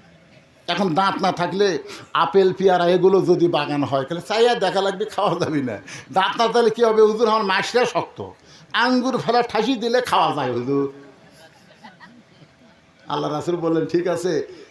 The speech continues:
তোমাকে এই বয়সে আল্লাহ যদি সত্তরটা বউ দেয়, যাদের বয়স হবে ষোলো কি সতেরো, ষোলো বছরের, সতেরো বছরের সত্তরটা বউ যদি আল্লাহকে তোমাকে দেয়,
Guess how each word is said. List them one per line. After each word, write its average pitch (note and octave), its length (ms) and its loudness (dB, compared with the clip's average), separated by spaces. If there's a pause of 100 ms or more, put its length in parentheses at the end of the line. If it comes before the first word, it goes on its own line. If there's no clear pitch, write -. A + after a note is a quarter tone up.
(140)
তোমাকে E3+ 300 0
এই F3+ 100 4
বয়সে E3 360 2
আল্লাহ D#3 260 2
যদি D3 200 -2
সত্তরটা F3 640 0
বউ D3 280 2
দেয়, C3 260 -2 (320)
যাদের C#3+ 380 -2
বয়স D#3 300 0
হবে D3+ 160 -2
ষোলো E3+ 340 -4
কি D#3 180 -2
সতেরো, C#3 460 -6 (260)
ষোলো F#3+ 340 2
বছরের, F3 440 2
সতেরো F3+ 380 0
বছরের E3+ 280 0
সত্তরটা F#3+ 520 0
বউ G3+ 320 2
যদি F#3+ 180 2
আল্লাহকে D#3 360 -2
তোমাকে D3 320 -6
দেয়, B2 360 -4